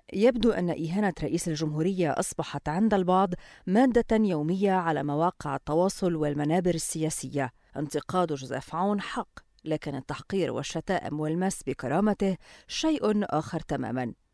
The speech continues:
منذ وصوله إلى بعبدة يتعرض رئيس الجمهورية جوزيف عون لحملة شبه يومية من السخرية والتجريح والإهانة الشخصية، منشورات، تعليقات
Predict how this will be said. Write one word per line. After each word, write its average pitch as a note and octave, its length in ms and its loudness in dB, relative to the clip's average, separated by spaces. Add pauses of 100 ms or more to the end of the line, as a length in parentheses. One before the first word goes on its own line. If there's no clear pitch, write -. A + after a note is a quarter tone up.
(100)
منذ B3 260 6
وصوله C4 680 0
إلى D#3+ 140 2
بعبدة C3+ 500 -6 (200)
يتعرض D#3 640 0
رئيس C#3+ 220 -4
الجمهورية D3 540 -2
جوزيف C#3+ 400 -6
عون E3+ 200 0
لحملة D#3 440 -4 (140)
شبه F3 340 0
يومية F3+ 560 0 (320)
من A3+ 160 2
السخرية A3 600 -2
والتجريح F3+ 760 -2
والإهانة A3 480 0
الشخصية، C#3 720 -4 (500)
منشورات، C#3+ 760 0 (220)
تعليقات D3+ 640 0